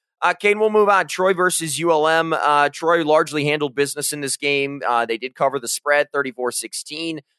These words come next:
Um, Carlton Marshall didn't play in this contest after having twenty-two tackles last week. The Trojans would lead twenty to three at the half, avenging last year's loss to U L M.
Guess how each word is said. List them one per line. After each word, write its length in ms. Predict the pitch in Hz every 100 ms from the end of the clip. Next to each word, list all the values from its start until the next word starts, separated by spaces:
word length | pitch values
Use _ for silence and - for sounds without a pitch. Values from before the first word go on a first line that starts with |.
| _
Um, 600 | 113 120 123 120 120 113 - _ _
Carlton 400 | 151 165 170 170
Marshall 340 | 156 180 -
didn't 340 | 147 165 175 147
play 280 | 165 170 170
in 100 | 147
this 140 | 131
contest 500 | 147 131 127 113 -
after 300 | 127 127 127
having 180 | 127 117
twenty-two 400 | 135 131 127 123
tackles 420 | 131 120 120 107
last 300 | 123 127 -
week. 240 | 135 127 _ _ _ _
The 60 |
Trojans 500 | 120 165 156 151 143
would 140 | 135 123
lead 220 | 135 117
twenty 260 | - 135 127
to 100 | 117
three 260 | - 131
at 80 | 120
the 60 | 104
half, 360 | 131 135 139
avenging 640 | 117 123 139 123 131 127 117
last 400 | 104 127 143 -
year's 240 | 147 139
loss 300 | 131 131 139 -
to 100 | 143
U 100 | 139
L 160 | 135
M. 240 | 135 135